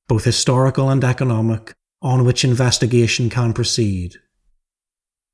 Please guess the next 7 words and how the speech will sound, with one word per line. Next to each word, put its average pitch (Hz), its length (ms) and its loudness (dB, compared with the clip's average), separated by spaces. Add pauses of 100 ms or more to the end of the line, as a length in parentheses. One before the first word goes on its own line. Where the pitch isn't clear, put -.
(600)
It - 100 -6
starts 139 380 2
by 139 140 0
putting 135 280 2
the 127 60 0
Chinese 127 440 0
Revolution 123 640 2